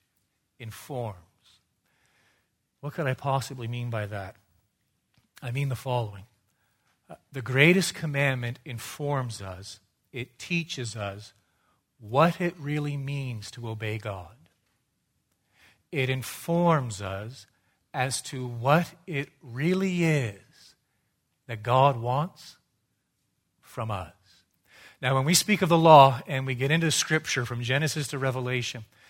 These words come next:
and, and we use that word command or commandments, God's commandments, we must make a distinction.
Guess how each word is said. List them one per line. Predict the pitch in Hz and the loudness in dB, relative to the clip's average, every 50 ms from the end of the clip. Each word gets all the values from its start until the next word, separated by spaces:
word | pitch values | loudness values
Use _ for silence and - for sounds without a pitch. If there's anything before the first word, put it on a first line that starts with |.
| - - - - - - _ _ _ - | -20 -20 -20 -20 -20 -20 _ _ _ -2
and, | 123 120 123 - - | 0 0 0 0 0
and | 156 131 131 | 0 -2 -2
we | 131 | 0
use | 123 151 175 180 156 | 2 2 4 6 8
that | 170 165 156 165 - - 254 | 8 8 8 8 4 0 -2
word | 175 160 160 160 156 - | 0 2 4 4 2 2
command | - - 143 143 147 151 151 156 156 156 156 151 143 | -2 -2 2 4 6 8 8 6 6 4 2 0 -2
or | 127 | -2
commandments, | - 147 143 139 139 139 135 139 127 117 123 - | -4 -4 0 2 2 2 2 0 -2 -4 -8 -6
God's | - 139 131 143 151 156 - | -2 4 6 6 6 6 4
commandments, | - 160 143 139 135 131 123 123 127 - - - | -2 -4 -2 0 0 0 0 -2 -6 -8 -10 -10
we | - 135 123 | -8 -4 0
must | 131 147 156 165 | 2 2 2 4
make | 165 160 151 - | 2 2 2 2
a | 151 | 0
distinction. | 131 131 - - - - - 180 170 139 - - - - 123 | -2 0 0 0 0 2 2 2 2 4 4 4 4 4 2